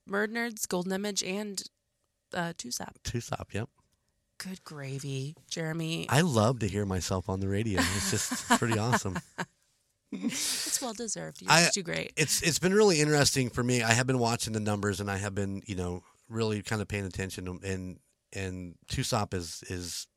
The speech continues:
Speaker 2: just off the charts.
Speaker 1: Yeah.
Speaker 2: Wanna thank everybody who's listening. Um, I wanna thank, uh, our Tejas crew down there. They are
Speaker 1: Yes.
Speaker 2: killing it. Their numbers are amazing, and their people listening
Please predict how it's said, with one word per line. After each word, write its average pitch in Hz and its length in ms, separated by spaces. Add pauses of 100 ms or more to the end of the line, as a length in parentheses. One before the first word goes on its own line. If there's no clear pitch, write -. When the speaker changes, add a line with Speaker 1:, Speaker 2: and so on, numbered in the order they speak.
(120)
Speaker 2:
just - 340
off 92 160
the 95 80
charts. - 520 (120)
Speaker 1:
Yeah. 175 220 (400)
Speaker 2:
Wanna 117 220
thank 113 280
everybody 101 440
who's 95 280
listening. 101 520 (640)
Um, 90 340 (100)
I 107 60
wanna 107 220
thank, 101 400
uh, 90 240 (560)
our 110 160
Tejas 104 600
crew 107 280
down 101 220
there. 101 180
They 107 260
are 98 200
Speaker 1:
Yes. 95 100 (160)
Speaker 2:
killing 104 320
it. 104 200 (120)
Their 101 180
numbers 101 400
are 95 160
amazing, 98 720
and 95 180
their 98 140
people 101 340
listening 92 500